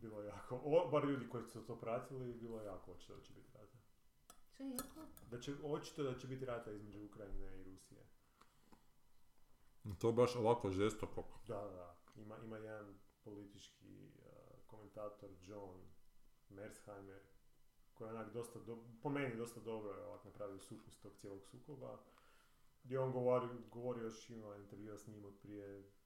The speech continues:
Speaker 2: Mm.
Speaker 1: deset
Speaker 3: Mm.
Speaker 1: godina gdje on govori da ovo kuda ide, da ak se ne stva-, ak se ne
Speaker 3: Da
Speaker 1: snimaju
Speaker 3: nemaju
Speaker 1: te
Speaker 3: bez
Speaker 1: pozivi u
Speaker 3: krvoprolića.
Speaker 1: nato i te stvari, da nema,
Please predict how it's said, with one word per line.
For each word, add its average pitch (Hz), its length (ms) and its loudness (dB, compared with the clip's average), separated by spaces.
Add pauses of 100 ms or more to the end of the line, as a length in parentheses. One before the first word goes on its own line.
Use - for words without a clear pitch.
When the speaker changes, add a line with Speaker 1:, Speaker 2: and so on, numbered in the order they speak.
(120)
Speaker 2:
Mm. 208 40 -16 (400)
Speaker 1:
deset 131 340 4
Speaker 3:
Mm. 104 80 -6
Speaker 1:
godina 92 340 2
gdje 101 180 -6
on 101 120 -6
govori 107 360 -6
da 139 180 -10 (220)
ovo 131 280 -8
kuda 120 320 -10
ide, 135 560 -8 (1300)
da 113 240 -2
ak 113 120 -6
se - 100 -8
ne 117 100 -4
stva-, 127 360 0
ak 120 140 -2
se 101 60 -2
ne 95 60 0
Speaker 3:
Da 98 120 2
Speaker 1:
snimaju 107 260 6
Speaker 3:
nemaju 98 220 8
Speaker 1:
te 95 60 2
Speaker 3:
bez 95 160 4
Speaker 1:
pozivi 98 320 4
u - 40 2
Speaker 3:
krvoprolića. 92 320 4
Speaker 1:
nato 143 280 4
i 127 100 2
te 131 120 2
stvari, 127 440 0
da 120 160 -4
nema, 120 340 -4